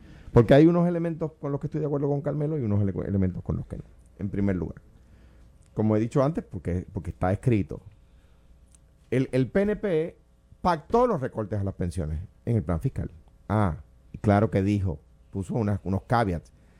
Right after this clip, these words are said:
Claro, si alcanzamos, ¿verdad?, que todo el mundo viva doscientos cincuenta años y, y el que tenga, el que cumpla doscientos cincuenta años tenga a su abuelito vivo, pues a ese no le vamos a cortar las pensiones, ¿verdad? O sea, que, que con eso lo que quiero ilustrar es que pusieron unas condiciones que si se cumplían no se recortaban,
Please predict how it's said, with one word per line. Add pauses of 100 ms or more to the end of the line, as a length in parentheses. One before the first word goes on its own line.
(680)
Claro,
si
alcanzamos,
¿verdad?,
que
todo
el
mundo
viva
doscientos
cincuenta
años
y,
y
el
que
tenga,
el
que
cumpla
doscientos
cincuenta
años
tenga
a
su
abuelito
vivo,
pues
a
ese
no
le
vamos
a
cortar
las
pensiones, (600)
¿verdad? (380)
O
sea,
que,
que
con
eso
lo
que
quiero
ilustrar
es
que
pusieron
unas
condiciones
que
si
se
cumplían
no
se
recortaban,